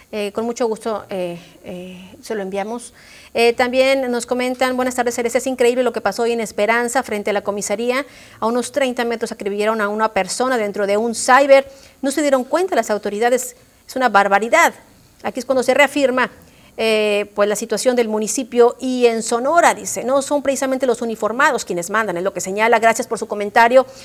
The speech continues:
Eh, también, hola Celeste, estoy enviando este video del drenaje que se está colapsando. No sé si tenemos las imágenes. Eh, ya están brotando las aguas negras. Eh, ojalá que nos puedan hacer el favor de reportarlo a donde corresponda. Está ubicado por la calle Faisán,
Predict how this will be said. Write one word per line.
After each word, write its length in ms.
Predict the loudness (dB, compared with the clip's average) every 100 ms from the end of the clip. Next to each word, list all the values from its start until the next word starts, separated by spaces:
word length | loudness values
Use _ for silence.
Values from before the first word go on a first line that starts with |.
| -20 -20 -2
Eh, 200 | 2 4
también, 380 | 2 4 4 4
hola 160 | 0 0
Celeste, 220 | 0 0
estoy 220 | 2 4
enviando 440 | 4 6 4 4
este 160 | 2 0
video 180 | 0 2
del 140 | 2
drenaje 500 | 2 4 4 4 0
que 120 | -6
se 60 | -4
está 160 | -4 0
colapsando. 720 | 0 0 0 -2 0 -2 -4 -18 -20 -12
No 80 | -10
sé 80 |
si 140 | -10 -8
tenemos 320 | -6 -6 -6
las 280 | -4 -6 -6
imágenes. 580 | -4 -2 0 0 -2 -6 -18 -14 0
Eh, 200 | 4 6
ya 100 | 4
están 220 | 2 -4
brotando 300 | -2 -2 -2
las 120 | -2
aguas 300 | 0 0 0
negras. 440 | -2 2 2 2 -2 -20 -20 -12 -4
Eh, 500 | 0 2 0 0 -4 -12 -8 -4
ojalá 340 | 0 2 2
que 80 | -2
nos 140 | -8
puedan 200 | -4 -4
hacer 160 | -2 -4
el 80 | -4
favor 300 | -4 -2 -2
de 80 |
reportarlo 500 | -2 -4 -4 -2 -2
a 40 | -2
donde 240 | -2 -4
corresponda. 760 | -4 -4 -4 -2 -2 2 2 0 -4 -18 -12
Está 180 | 0 0
ubicado 540 | 4 6 6 6 4
por 160 | 4 6
la 120 | 4
calle 320 | 2 2 2
Faisán, 480 | 4 2 2 2 2